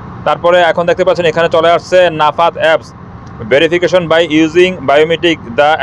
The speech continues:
apps use your face আইডি as third level of security। এখন আপনাদের অনেকে হয়তো বা জানেন যে সৌদি আরবে যে কোনো ব্যাংক অ্যাকাউন্ট খুলতে গেলে তার আগে হচ্ছে আপনার নাফাত অ্যাকাউন্ট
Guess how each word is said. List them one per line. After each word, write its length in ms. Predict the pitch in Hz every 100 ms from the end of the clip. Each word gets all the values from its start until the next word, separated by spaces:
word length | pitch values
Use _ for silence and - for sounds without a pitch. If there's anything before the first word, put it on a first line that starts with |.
| 156
apps 200 | 160 -
use 260 | 160 180 175 - - - - -
your 220 | 156 185 175 -
face 260 | 170 160
আইডি 400 | 147 156 160 175
as 200 | 139 156
third 560 | 143 147 160 - - 135
level 240 | 147 160
of 440 | 170 147 160 - 170
security। 400 | 165 160 123 92 - - - - -
এখন 280 | 127 139 175
আপনাদের 640 | 165 147 170 165 175 180 175 -
অনেকে 320 | 139 156 160
হয়তো 180 | 175 175
বা 100 | 175
জানেন 420 | 160 151 151 170
যে 480 | 151 143 151 165 170 160
সৌদি 200 | 151 156
আরবে 260 | 156 165
যে 140 | 147 156
কোনো 160 | 165
ব্যাংক 180 | 143 147
অ্যাকাউন্ট 360 | 151 151 170 -
খুলতে 280 | 156 156 170
গেলে 320 | 156 151 170
তার 160 | 165 147
আগে 220 | 151 151
হচ্ছে 200 | 160 160
আপনার 220 | 151 156
নাফাত 280 | 143 139 156
অ্যাকাউন্ট 500 | 160 151 160 170 180